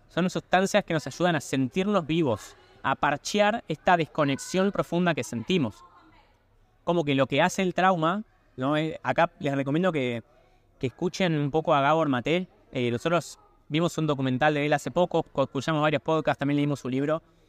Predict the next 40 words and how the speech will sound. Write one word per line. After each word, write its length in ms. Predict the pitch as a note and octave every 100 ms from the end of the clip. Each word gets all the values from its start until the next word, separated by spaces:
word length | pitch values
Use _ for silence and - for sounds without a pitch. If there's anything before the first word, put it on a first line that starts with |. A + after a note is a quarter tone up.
| -
y 80 | C#3+
él 100 | D#3+
habla 280 | E3 E3+ E3+
mucho 320 | D#3+ E3+ -
del 160 | D#3+ C3+
trauma 380 | A#2+ A2 B2+ F#3 _
y 100 | C3+
reivindica 560 | C#3 C#3+ D3+ D#3 F#3+ F#3
mucho 240 | F#3 -
el 80 | E3+
trabajo 300 | C#3+ D3 C#3
con 120 | B2
plantas. 440 | B2 D3+ A#2 G2+ - _ _ _ _ -
Pero 180 | C#3+ -
lo 140 | D3
que 100 | D#3
voy 200 | F#3+ F#3
es, 160 | B2+ -
una 160 | D#3+ F#3
de 40 |
las 100 | D#3+
cosas 260 | - F3 E3
fundamentales 600 | D3+ C#3 C3 B2+ D#3 E3+
de 60 | C#3
las 120 | A#2+
que 120 | B2+
habla 340 | D3+ C3+ F3 - _ _ _ _ _ _ _ _ -
es 120 | E3
que 240 | - G#3+ D#3+
la, 240 | D3 D3 -
lo 160 | D3 -
que 120 | D3
genera 340 | - F3 A#3
el 80 | G#3
trauma 340 | G3+ G3 F#3 -
es 240 | E3+ -
esta 220 | D#3 -
sensación 640 | F3 D#3 - C#3+ - F3+ F3
de 100 | D3+
desconexión. 920 | C#3 C3 A#2+ - - C3+ B2 G#2+